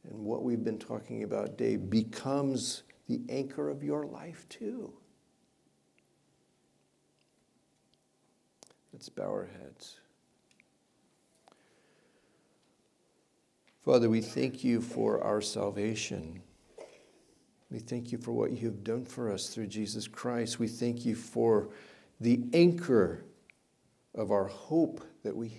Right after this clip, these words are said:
have in the promises that you've made to us, Lord, that are absolutely for sure going to happen.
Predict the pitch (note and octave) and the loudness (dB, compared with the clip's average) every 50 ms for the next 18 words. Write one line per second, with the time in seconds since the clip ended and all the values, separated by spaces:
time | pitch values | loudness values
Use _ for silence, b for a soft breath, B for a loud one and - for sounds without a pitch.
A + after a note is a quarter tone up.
0 | - - - E3+ D#3+ C#3 B2 A2 F3+ G#3 G3+ G#3 G3+ F#3+ - - - - - - | -16 -14 -10 -8 -6 -6 -6 -6 -6 -6 -6 -6 -8 -10 -12 -16 -20 -18 -18 -16
1 | - - - G#3+ F3+ - - - C3+ A#2+ C3 A#2 - A2 A2+ G#2+ - - E3+ C#3+ | -16 -14 -12 -10 -10 -8 -10 -10 -8 -8 -6 -6 -4 -4 -4 -6 -6 -8 -8 -6
2 | D3+ E3+ E3+ D#3 C#3+ B2 G#2 G#2 - - A#2+ A2 G#2+ A2+ B2 A#2 E2+ G#2 A2 - | -4 -4 -4 -4 -2 -2 -2 -2 0 0 0 2 4 4 4 6 6 4 4 2
3 | - - - - - _ - G#3 - - - - - - F3+ D3+ C#3 B2+ B2 C3+ | -2 -8 -18 -20 -4 _ 4 4 4 2 0 -4 2 4 6 6 6 4 2 -2
4 | C#3 D3+ G3+ A#3 A#3+ A#3+ A3+ - A#3+ - C#3 B2 A#2+ G#2+ G#2 B B B B B | 2 4 6 8 8 8 8 6 4 6 6 8 8 8 6 B B B B B
5 | B B B B B B B B B B B B _ _ _ _ _ _ _ _ | B B B B B B B B B B B B _ _ _ _ _ _ _ _
6 | _ _ _ _ _ _ _ _ _ _ _ _ _ _ _ _ _ - F#3 F3+ | _ _ _ _ _ _ _ _ _ _ _ _ _ _ _ _ _ 8 8 10
7 | - - - - - A#3+ B3 A#3+ G#3+ D#3+ D3 B2+ A#2 - F3+ G3 G3+ G#3+ A3 A#3 | 10 10 10 12 12 12 12 12 12 12 12 8 12 12 12 12 12 12 12 12
8 | G#3+ G#3+ A3+ G#3+ - - - G#3+ A3 A#3 A#3+ A#3+ - A3 F#3 C#3+ G#2+ F2 D#2+ - | 12 8 4 4 2 0 0 2 2 2 2 4 4 4 4 4 2 -2 -4 -8